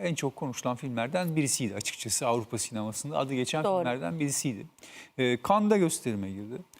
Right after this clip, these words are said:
Speaker 2: Hı hı.
Speaker 1: Orada ilgi gördü. Orada en iyi oyuncu, erkek oyuncu ödülünü aldı. E, onu işte konuşuruz.
Speaker 2: Hı hı.
Speaker 1: Marcello Fonte. Marcello Fonte ayrı bir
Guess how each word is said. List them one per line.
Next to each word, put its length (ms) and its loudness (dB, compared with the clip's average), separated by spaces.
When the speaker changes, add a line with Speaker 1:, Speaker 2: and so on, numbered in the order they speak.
Speaker 2:
Hı 60 -4
hı. 140 4
Speaker 1:
Orada 200 4
ilgi 260 -2
gördü. 340 2
Orada 340 2
en 180 2
iyi 260 0
oyuncu, 380 0
erkek 360 0
oyuncu 280 0
ödülünü 300 2
aldı. 340 0
E, 260 4
onu 440 -2
işte 220 -4
konuşuruz. 720 -2
Speaker 2:
Hı 60 2
hı. 40 2
Speaker 1:
Marcello 460 2
Fonte. 480 0
Marcello 400 0
Fonte 340 -2
ayrı 300 2
bir 80 0